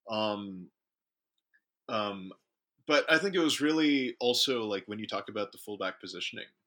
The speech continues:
and it was very alarming to see, I think, how deep the back line was in general, because this team doesn't succeed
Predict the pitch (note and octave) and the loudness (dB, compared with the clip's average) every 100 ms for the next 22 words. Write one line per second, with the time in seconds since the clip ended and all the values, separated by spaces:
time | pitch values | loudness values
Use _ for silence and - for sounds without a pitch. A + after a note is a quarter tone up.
0 | _ _ _ _ G#2 G#2+ A2 G#2 B2 B2 | _ _ _ _ -6 -2 -2 0 2 4
1 | B2 G#2+ A2 A2+ A2+ - - A#2+ A2+ G#2+ | 2 2 0 -2 -4 2 4 4 2 0
2 | G2 A2+ G#2+ - - A2+ A#2 A#2+ - A2 | -2 -4 -6 -8 2 6 6 4 0 -6
3 | B2 - A#2 G#2 G#2 A2 G#2+ G#2+ G2 F2+ | -4 -4 2 2 2 -2 -4 -4 -8 -10
4 | F#2+ C#3 - - - G2+ G2 F#2+ D3+ - | -4 -4 -4 -8 -10 -8 -6 -6 -8 -14
5 | - _ _ _ _ _ _ A#2+ B2+ A#2+ | -16 _ _ _ _ _ _ -8 0 2
6 | A2+ G2 F2+ - - - _ _ _ _ | 2 -2 -4 -4 -6 -10 _ _ _ _
7 | _ _ - D#3 D#3 - - F3 E3 D#3+ | _ _ 2 4 6 2 0 0 2 2
8 | D3+ C#3 A#2 _ C#3+ B2+ B2+ C3+ C3 B2 | 0 -4 -8 _ 6 6 6 4 2 0
9 | A2 - G#2 F#2+ - C3+ A2 F#2 | -4 -4 -4 -2 -2 0 0 -2